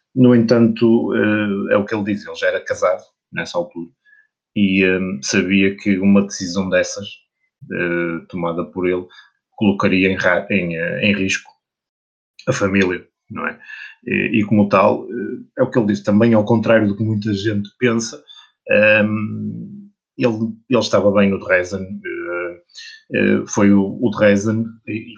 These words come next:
foi o futebol que lhe permitiu, eh, conhecer, conhecer o mundo. Ele usou uma expressão curiosa, que, uma frase dele que até ficou emblemática, que ele diz, "Eu vi,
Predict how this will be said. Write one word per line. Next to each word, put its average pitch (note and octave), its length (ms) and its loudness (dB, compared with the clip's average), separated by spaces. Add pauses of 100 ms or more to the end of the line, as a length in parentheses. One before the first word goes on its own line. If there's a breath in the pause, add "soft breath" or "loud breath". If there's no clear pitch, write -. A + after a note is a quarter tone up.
foi G#2+ 160 0
o G2+ 60 -2
futebol - 480 -10
que A#2 120 -12
lhe G2+ 140 -8
permitiu, G#2 580 0 (400 loud breath)
eh, G1+ 680 -2 (640)
conhecer, A2 560 0
conhecer A2 360 2
o G2+ 60 6
mundo. G#2+ 280 4
Ele F#2+ 100 -2
usou F#2+ 380 -6
uma G2+ 80 0
expressão G2+ 420 -6
curiosa, G2 520 2 (640 loud breath)
que, G#2 80 0 (600)
uma G2+ 200 -2
frase F#2 380 2
dele F#2 200 0
que G#2+ 80 -8
até F#2+ 160 -4
ficou - 180 -4
emblemática, G2 580 0
que G#2 80 -10
ele G2+ 100 -2
diz, G2+ 280 -2
"Eu G#2+ 180 -2
vi, G#2 320 4